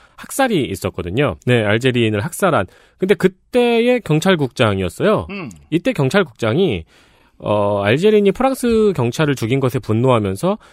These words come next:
Speaker 1: 프랑스인 한 명의 목숨은 알제리인 열 명의 목숨으로 대갚아주라고 말하고 학살을 지시했거든요.
Speaker 2: 아하.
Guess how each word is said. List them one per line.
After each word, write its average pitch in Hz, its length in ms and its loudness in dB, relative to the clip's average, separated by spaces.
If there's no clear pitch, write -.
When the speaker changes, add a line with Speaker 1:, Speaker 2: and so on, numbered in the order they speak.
Speaker 1:
프랑스인 247 520 0
한 240 180 0
명의 220 220 0
목숨은 139 500 0
알제리인 135 580 0
열 101 200 2
명의 175 280 2
목숨으로 107 600 0
대갚아주라고 107 960 0
말하고 92 360 0
학살을 180 440 0
지시했거든요. 107 720 0
Speaker 2:
아하. 156 480 2